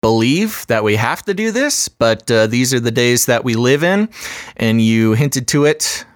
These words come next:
uh, just a second ago. But, uh, just going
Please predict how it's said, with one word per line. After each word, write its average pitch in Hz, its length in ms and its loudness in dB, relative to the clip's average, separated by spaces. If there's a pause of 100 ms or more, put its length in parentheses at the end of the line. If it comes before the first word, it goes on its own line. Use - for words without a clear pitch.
(140)
uh, 113 640 0
just 117 340 -2
a - 60 0
second 135 300 0
ago. 143 280 2 (460)
But, 113 400 0
uh, 110 400 2
just 107 420 -4
going 123 360 2